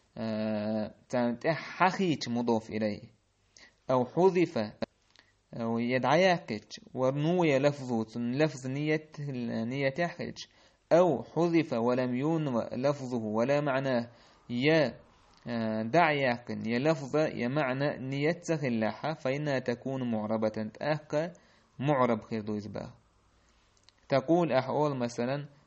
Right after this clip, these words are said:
"منحني أبي جائزة". سندا سونا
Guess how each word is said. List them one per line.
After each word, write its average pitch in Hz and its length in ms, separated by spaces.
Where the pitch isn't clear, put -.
"منحني 127 920
أبي 160 480
جائزة". 123 1040
سندا 123 600
سونا 127 680